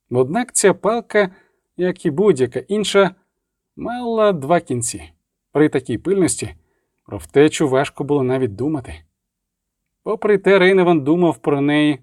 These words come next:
увесь час. На перший нічліг вони зупинилися в покинутому поселенні рудокопів,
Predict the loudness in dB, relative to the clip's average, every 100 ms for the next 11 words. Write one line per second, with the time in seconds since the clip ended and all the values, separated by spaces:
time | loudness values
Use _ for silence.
0 | -4 -2 0 -2 -4 -10 -12 -12 -20 _
1 | _ _ _ _ _ _ _ _ _ _
2 | -4 -2 0 0 0 2 4 4 0 -4
3 | -6 -8 -16 _ _ _ _ -10 -6 -2
4 | 0 2 4 4 2 -2 -4 -6 -2 -2
5 | -2 -2 -2 -2 -4 0 0 0 -2 -2
6 | -4 -4 -4 -4 -8